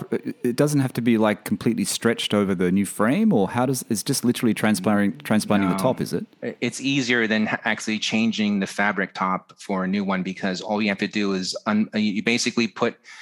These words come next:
Speaker 2: the top into, uh, a halfway position between up and down, and then you can get access to the bolts on each side of the frame. There's only
Speaker 1: Right.
Speaker 2: three bolts. You unbolt them, put the new top on, bolt it back on.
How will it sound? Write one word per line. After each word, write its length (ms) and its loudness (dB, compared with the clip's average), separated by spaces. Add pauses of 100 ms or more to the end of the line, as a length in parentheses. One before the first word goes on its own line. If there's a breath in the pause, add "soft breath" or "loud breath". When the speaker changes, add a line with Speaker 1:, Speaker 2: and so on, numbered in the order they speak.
(280 loud breath)
Speaker 2:
the 80 2
top 380 0
into, 560 0
uh, 340 0
a 220 0
halfway 400 0
position 480 -2
between 340 -2
up 240 -4
and 120 0
down, 420 2
and 260 -2
then 180 0
you 100 0
can 160 -2
get 180 -2
access 560 -2
to 300 -4
the 300 -4 (220)
bolts 300 0
on 100 0
each 240 -2
side 320 0
of 80 -4
the 80 -6
frame. 540 0
There's 160 -2
only 220 2
Speaker 1:
Right. 100 2
Speaker 2:
three 240 -2
bolts. 460 -2
You 180 -4
unbolt 480 2
them, 200 0 (320 loud breath)
put 160 0
the 60 4
new 160 4
top 260 0
on, 440 2
bolt 380 -2
it 100 0
back 220 0
on. 340 2